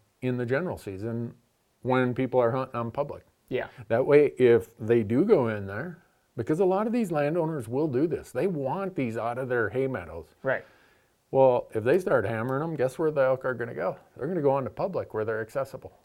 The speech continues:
Speaker 2: Yeah.
Speaker 1: So let's not have season dates that create almost, like, this same disconnection that the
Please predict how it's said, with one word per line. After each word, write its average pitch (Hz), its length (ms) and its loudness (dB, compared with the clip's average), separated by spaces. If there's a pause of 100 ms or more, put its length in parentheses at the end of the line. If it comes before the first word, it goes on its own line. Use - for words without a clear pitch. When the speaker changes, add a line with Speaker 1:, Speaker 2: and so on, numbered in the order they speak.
Speaker 2:
Yeah. 110 160 -2 (420)
Speaker 1:
So 139 300 2 (360)
let's 147 460 2 (100)
not 143 440 -2
have 120 560 -2 (160)
season 147 500 0
dates 135 580 2
that 117 440 -2
create 131 380 2
almost, 123 440 -4
like, 113 220 0
this 110 180 -4
same 123 460 -4
disconnection 117 840 -2
that 104 260 -4 (320)
the 107 160 -4